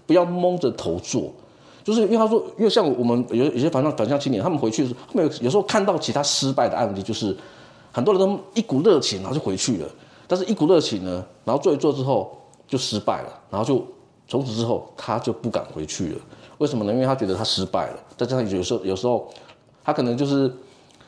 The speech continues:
很冲动的回去，那因为失败了，坦白讲，你，你要叫，叫，叫他再回乡这样子的机会，其实也很难。所以我也很怕成为这样子的一个人。所以那时候我在做这节目的时候，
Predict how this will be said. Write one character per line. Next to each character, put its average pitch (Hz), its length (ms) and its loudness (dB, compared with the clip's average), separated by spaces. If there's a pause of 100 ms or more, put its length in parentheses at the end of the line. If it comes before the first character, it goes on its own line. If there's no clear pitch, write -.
(280)
很 117 140 0
冲 175 160 4
动 180 80 6
的 151 60 6
回 120 160 4
去， 120 280 2
那 139 120 2
因 165 40 2
为 156 80 2
失 147 220 -2
败 143 140 4
了， 101 120 0
坦 104 220 -4
白 131 60 2
讲， 113 120 0
你， 107 120 0
你 110 60 0
要 127 100 4
叫， 139 160 2
叫， 135 220 0
叫 135 120 0
他 123 160 2
再 123 140 2
回 95 200 -2
乡 107 200 -2
这 110 80 0
样 98 100 -4
子 92 80 -4
的 87 80 -2
机 92 160 -4
会， 87 160 -4 (180)
其 143 140 -4
实 139 100 -2
也 104 120 0
很 80 280 -8
难。 76 160 -10 (140)
所 - 160 2
以 220 40 4
我 226 60 4
也 185 80 6
很 117 140 -2
怕 165 180 0
成 131 220 -2
为 98 160 0
这 - 180 -2
样 143 140 0
子 95 140 -10
的 87 120 -2
一 101 60 -2
个 95 160 -4
人。 73 240 -8
所 - 160 0
以 175 60 2
那 180 80 2
时 160 100 -6
候 165 80 4
我 131 140 2
在 156 120 2
做 151 160 0
这 135 80 0
节 - 120 -4
目 113 100 -2
的 - 20 -2
时 117 80 -4
候， 101 120 -4